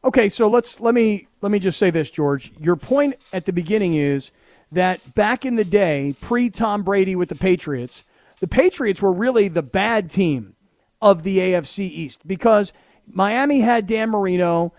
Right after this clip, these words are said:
and Buffalo had, uh, you know, Thurman Thomas and Bruce Smith and Jim Kelly and that whole crew that went to four Super Bowls and Marv Levy.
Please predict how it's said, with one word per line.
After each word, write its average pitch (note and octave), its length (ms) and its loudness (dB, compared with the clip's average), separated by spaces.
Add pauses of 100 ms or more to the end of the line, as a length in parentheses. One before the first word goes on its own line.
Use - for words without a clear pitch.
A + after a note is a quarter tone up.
(220)
and D#3+ 380 0
Buffalo G#3+ 560 4
had, F3+ 500 0
uh, D#3+ 300 0 (120)
you F3+ 140 -6
know, D3 60 -10
Thurman A3 400 0
Thomas G3+ 600 -2
and D#3+ 200 -4
Bruce G#3+ 240 2
Smith G3 420 -4
and D#3 180 -4
Jim G3+ 220 -2
Kelly G3 440 -2
and E3+ 120 -4
that F#3 160 -4
whole F#3 220 0
crew G3+ 240 -2
that F3+ 100 -4
went F3+ 140 -4
to F3 80 -6
four F#3+ 220 -2
Super F3+ 280 -4
Bowls F3+ 300 0
and D3 80 -4
Marv F3 280 -2
Levy. F3 360 0